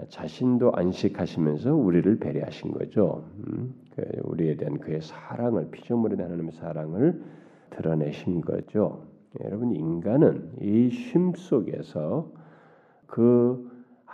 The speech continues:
아무리 뭐 육체적인 쉼만 생각하면 안 되고, 육체적인 쉼도 있지만은 그 쉼 속에서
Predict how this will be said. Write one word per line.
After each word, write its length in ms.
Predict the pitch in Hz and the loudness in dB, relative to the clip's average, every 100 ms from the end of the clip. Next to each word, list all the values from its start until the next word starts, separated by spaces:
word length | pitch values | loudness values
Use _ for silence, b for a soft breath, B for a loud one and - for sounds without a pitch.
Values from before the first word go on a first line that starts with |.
| B B B | B B B
아무리 220 | - 190 135 | -2 0 2
뭐 140 | 90 | 2
육체적인 680 | 120 135 - 208 208 190 160 | 2 2 2 2 4 4 4
쉼만 340 | - 175 135 | 2 4 4
생각하면 420 | - 120 - 120 | 4 0 0 -2
안 100 | 76 | -2
되고, 140 | 71 73 | -4 -4
육체적인 340 | 120 131 123 | -4 -4 -2
쉼도 420 | 120 123 131 127 113 | -4 -2 -2 0 0
있지만은 720 | - - 85 120 131 - - | -2 -4 0 4 2 0 -4
그 200 | 147 160 | 0 0
쉼 300 | - 208 196 | 0 0 0
속에서 800 | 190 95 76 - 156 117 - | 0 0 -2 -2 0 2 0